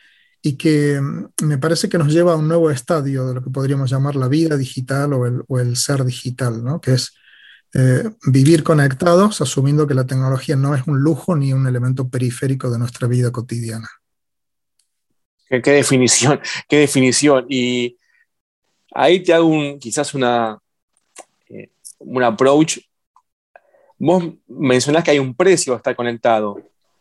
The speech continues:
Speaker 2: ¿Este precio cómo incide en la sociedad?
Speaker 1: Bueno, todas las, eh, tecnologías, insisto, no solamente de las, las tecnologías de la comunicación, eh, se venden con una promesa.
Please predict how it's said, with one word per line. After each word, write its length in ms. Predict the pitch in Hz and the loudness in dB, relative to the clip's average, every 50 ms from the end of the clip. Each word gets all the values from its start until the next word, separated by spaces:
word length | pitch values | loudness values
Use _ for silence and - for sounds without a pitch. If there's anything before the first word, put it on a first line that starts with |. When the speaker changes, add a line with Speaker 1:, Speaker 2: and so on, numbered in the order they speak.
| _ _ _ | _ _ _
Speaker 2:
¿Este 280 | - 160 165 165 170 147 | -4 -4 0 0 0 0
precio 360 | - 156 196 185 - 170 139 | 2 0 0 0 0 -2 -2
cómo 180 | 151 151 151 151 | 0 -2 -2 -2
incide 360 | 143 - - - 143 131 123 | -2 -4 -2 -2 0 0 0
en 80 | 120 | 0
la 100 | 117 117 | -2 -2
sociedad? 600 | 113 - - 120 - - - 123 117 110 107 107 _ _ _ _ _ _ _ _ _ _ _ _ _ _ _ _ _ _ _ _ _ _ _ _ _ _ _ _ _ _ _ _ _ _ _ _ _ _ _ _ _ _ _ _ _ _ _ _ _ _ _ _ | -4 -4 -6 -6 -6 -4 -2 0 -2 -2 -4 -6 _ _ _ _ _ _ _ _ _ _ _ _ _ _ _ _ _ _ _ _ _ _ _ _ _ _ _ _ _ _ _ _ _ _ _ _ _ _ _ _ _ _ _ _ _ _ _ _ _ _ _ _
Speaker 1:
Bueno, 180 | _ 180 170 147 | _ 2 2 4
todas 260 | - 214 220 208 214 147 | 6 6 6 8 6 6
las, 500 | 147 160 147 123 - - - - - _ | 6 4 4 2 0 -2 -4 -4 -6 _
eh, 260 | - 185 151 151 147 | 2 4 4 4 4
tecnologías, 840 | 131 - 160 139 143 139 139 139 143 135 - 190 180 185 185 - - | 2 2 2 4 4 4 4 2 2 2 4 4 4 4 4 0 0
insisto, 420 | 247 147 123 - 175 131 - 151 | 0 0 0 0 -2 0 0 0
no 140 | 143 147 156 | 2 2 0
solamente 480 | 139 - 165 156 156 156 156 151 135 143 | 0 0 0 0 2 0 0 0 0 -2
de 100 | 139 135 | -2 0
las, 380 | 127 131 123 120 - - - _ - | -2 -2 -4 -6 -10 -14 -14 _ -4
las 180 | 131 123 123 | -4 -4 -4
tecnologías 480 | - 139 127 127 127 123 - - - 123 | -2 0 0 2 0 0 0 0 0 0
de 80 | 147 | 0
la 60 | 143 131 | -2 -2
comunicación, 840 | - 135 127 127 127 - 127 123 - - 175 156 147 151 165 165 _ _ _ _ _ _ _ _ _ _ _ _ _ _ _ _ _ _ _ _ | -2 -2 0 0 0 -2 -2 -4 -2 -2 0 0 0 0 -2 -4 _ _ _ _ _ _ _ _ _ _ _ _ _ _ _ _ _ _ _ _
eh, 380 | _ 143 135 135 135 135 131 131 131 127 135 139 156 220 - _ _ _ _ - - - _ _ | _ 0 0 2 2 0 0 0 0 0 -2 -4 -6 -8 -10 _ _ _ _ -20 -20 -20 _ _
se 220 | - - - - - | -8 -6 -2 0 2
venden 560 | 143 170 175 175 180 185 175 175 190 - _ _ - - _ _ - 285 135 | 4 4 4 4 4 4 2 0 -2 -4 _ _ -14 -14 _ _ -10 -10 -6
con 180 | - 143 143 | -2 -2 -2
una 220 | 147 151 156 151 127 | 0 0 -2 -2 -2
promesa. 640 | 135 127 127 135 139 131 127 - - 113 107 _ | -2 -2 -2 -2 -2 -2 -4 -6 -8 -10 -14 _